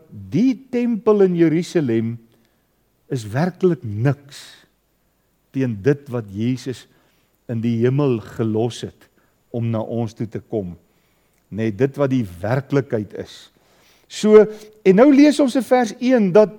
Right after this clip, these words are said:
nadat Jesus nou gekruisig is en opgestaan het en opgevaar hemel toe, staan daar hierdie woorde, "Het gaan sit aan die regterhand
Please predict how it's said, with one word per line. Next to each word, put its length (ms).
nadat 540
Jesus 400
nou 260
gekruisig 640
is 100
en 140
opgestaan 580
het 160
en 80
opgevaar 560
hemel 320
toe, 160
staan 320
daar 140
hierdie 240
woorde, 480
"Het 520
gaan 380
sit 760
aan 200
die 180
regterhand 1080